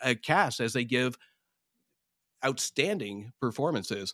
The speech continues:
Um, but it's all that utter danger that the, the cast really reacts to with these animals, and that,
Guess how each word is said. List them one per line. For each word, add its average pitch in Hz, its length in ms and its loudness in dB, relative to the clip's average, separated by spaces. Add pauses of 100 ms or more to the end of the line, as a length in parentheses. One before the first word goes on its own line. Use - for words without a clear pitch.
(380)
Um, 98 500 2
but 131 180 4
it's 143 240 4
all 151 240 2
that 170 260 4
utter 131 440 4 (140)
danger 127 400 2
that 110 240 0
the, 107 420 2 (220)
the 120 120 2
cast 123 440 2
really 131 400 0
reacts 120 580 4
to 98 280 -4 (140)
with 117 200 -2
these 110 220 0
animals, 104 500 -2 (220)
and 110 220 2
that, 113 140 2